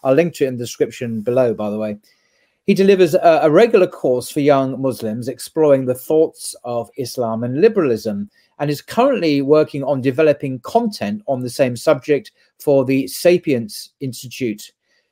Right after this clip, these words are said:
He writes for numerous online journals, including Traversing Tradition, Muslim Matters, and Cage. He can be found on Twitter at, uh, Jalalain, uh, which I'll link to in the description below, and of course, I'll link to his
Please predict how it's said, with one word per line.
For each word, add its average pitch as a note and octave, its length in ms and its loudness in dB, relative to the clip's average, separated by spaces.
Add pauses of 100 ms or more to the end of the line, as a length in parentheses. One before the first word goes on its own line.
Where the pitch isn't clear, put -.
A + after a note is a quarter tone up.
(240)
He F3+ 100 0
writes G#3 300 4
for G3+ 80 2
numerous G3 540 2
online C#3+ 640 0
journals, D3+ 440 0
including C#3+ 680 -4
Traversing B2 500 -2
Tradition, F3 540 -4 (260)
Muslim B2+ 480 -2
Matters, C#3 560 -4 (260)
and B2+ 360 -4
Cage. E3+ 640 0 (420)
He G3 100 2
can F#3+ 120 -2
be F3 100 0
found G#3 380 2
on C#3+ 280 2
Twitter - 500 -2
at, A2+ 300 -4
uh, A#2 360 -2
Jalalain, C3+ 680 2 (140)
uh, A#2+ 240 -2
which B2 240 -4
I'll C3 100 -2
link B2 260 -4
to A#2+ 180 -4
in A#2+ 180 -6
the A#2+ 60 -8
description A#2+ 380 -6
below, C#3+ 380 4
and B2+ 100 -6
of B2+ 120 -4
course, A#2+ 320 -4 (320)
I'll A#2+ 100 0
link A#2 240 -2
to A2+ 340 -6
his A#2+ 340 -6